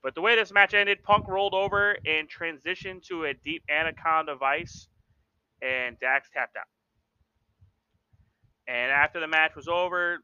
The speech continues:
Punk did a motion to his waist, like he deserves a championship belt. Uh, there's a little bit of a afterbirth there with the Gun Club,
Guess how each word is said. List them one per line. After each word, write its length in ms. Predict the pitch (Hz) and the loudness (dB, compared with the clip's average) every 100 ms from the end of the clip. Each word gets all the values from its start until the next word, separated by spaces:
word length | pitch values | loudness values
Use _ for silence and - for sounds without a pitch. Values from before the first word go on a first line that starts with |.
| - | -10
Punk 240 | 147 151 - _ - | -8 -8 -10 _ -14
did 140 | 143 135 | -8 -8
a 220 | 131 131 _ - | -8 -12 _ -14
motion 320 | 139 151 135 | -8 -8 -10
to 140 | - 147 | -14 -12
his 160 | 123 117 | -12 -6
waist, 400 | 131 165 - _ _ - - 127 | -6 -6 -10 _ _ -16 -12 -12
like 100 | 120 | -14
he 60 | |
deserves 420 | 123 117 135 131 117 | -16 -6 -4 -4 -8
a 80 | 107 _ - - - | -20 _ -20 -20 -14
championship 520 | 135 131 - 135 - | -12 -12 -10 -12 -2
belt. 360 | 143 160 - - _ _ _ - - _ - | 2 4 2 -8 _ _ _ -20 -20 _ 2
Uh, 320 | 135 131 131 | 4 6 4
there's 160 | 139 143 | 0 -2
a 20 | |
little 160 | 180 | -4
bit 120 | 175 160 | -2 -2
of 80 | |
a 220 | 151 139 131 | 2 2 4
afterbirth 680 | 151 160 160 151 151 156 147 - | 4 2 -2 -6 -2 -2 -4 -8
there 200 | 156 156 | -6 -4
with 120 | 139 | -6
the 80 | - | -8
Gun 240 | 135 151 | -6 -6
Club, 380 | 147 156 156 156 | -6 -2 -2 -2